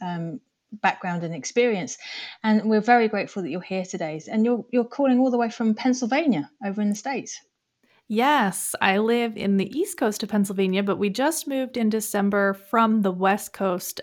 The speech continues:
Speaker 2: of, oh yeah, of Pennsylvania. <laughs> We just moved in December from the West Coast of the United States to the East Coast.
Speaker 1: Wow, that was a hell of a move.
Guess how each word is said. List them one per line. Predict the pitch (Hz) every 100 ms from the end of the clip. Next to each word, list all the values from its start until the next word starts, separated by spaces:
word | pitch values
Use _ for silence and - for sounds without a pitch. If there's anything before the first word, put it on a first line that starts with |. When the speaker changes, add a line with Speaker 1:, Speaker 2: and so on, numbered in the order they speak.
| -
Speaker 2:
of, | 190 185 180 190 - -
oh | 226 220
yeah, | 190 - - 208
of | -
Pennsylvania. | 190 185 180 170 170 - - - -
<laughs> | 214 240 226
We | 226 254 240 226
just | 277 285 311
moved | 277 247 247 233
in | 233 208
December | 214 202 214 202 196 185
from | 185 208 190 196 185
the | 196
West | 196 196 -
Coast | 214 190 -
of | 190
the | 185
United | 185 180 180 -
States | - 180 175 -
to | - 190 185
the | 269
East | 392 -
Coast. | 180 190 - - _ _ _ _ _ _ _ _ -
Speaker 1:
Wow, | 190 196 165
that | 175
was | 202
a | 180
hell | 165
of | 147
a |
move. | 156 190